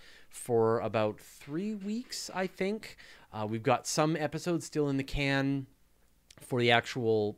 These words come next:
uh, for the coming out on the channel. Uh, we've got Space Navigation is being edited by Chad right now. And then we've got after that, uh, the missing matter,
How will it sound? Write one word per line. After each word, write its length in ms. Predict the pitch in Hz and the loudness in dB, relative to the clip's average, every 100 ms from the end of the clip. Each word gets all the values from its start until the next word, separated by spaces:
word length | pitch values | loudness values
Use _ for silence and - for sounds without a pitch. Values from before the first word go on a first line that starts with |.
| - | -8
uh, 380 | 101 95 92 85 87 - | -8 -6 -8 -10 -16 -14
for 120 | 104 | -10
the 140 | 101 - - 65 - - - - | -10 -12 -20 -18 -20 -20 -20 -14
coming 240 | - 120 117 | -6 0 2
out 100 | 110 | 2
on 140 | 104 | 0
the 180 | 101 90 101 113 | -2 -4 -8 -10
channel. 500 | - 127 123 127 127 - - - - | -4 0 0 -2 -6 -14 -20 -18 -10
Uh, 240 | 92 92 | -6 -6
we've 160 | 92 98 | -8 -6
got 180 | 101 - | -6 -6
Space 380 | - 170 165 | -2 0 0
Navigation 880 | 170 156 143 139 143 - 151 147 147 | -2 -2 -2 -2 -4 -4 -4 -4 -6
is 540 | 92 117 117 110 107 - - - 123 | -6 -6 -6 -8 -14 -18 -20 -20 -8
being 240 | 120 113 | -6 -4
edited 280 | 110 123 117 | -2 -2 -2
by 140 | 113 113 | -4 -4
Chad 340 | - 117 110 | -2 -2 0
right 200 | 107 101 | -2 -4
now. 380 | 131 139 139 139 - - - | -4 -2 -4 -6 -14 -20 -12
And 140 | - 110 | -6 -4
then 100 | 110 | -4
we've 120 | 107 | -2
got 200 | 113 101 | -2 0
after 260 | 104 - 107 | -2 -2 -2
that, 300 | 107 101 - - _ - | -2 -2 -6 -20 _ -14
uh, 220 | 95 95 90 | -10 -10 -12
the 140 | 95 90 95 107 | -12 -12 -14 -10
missing 540 | 117 127 - 139 123 | -6 -4 -4 -4 -2
matter, 540 | 110 110 123 127 131 | 0 0 0 -2 -4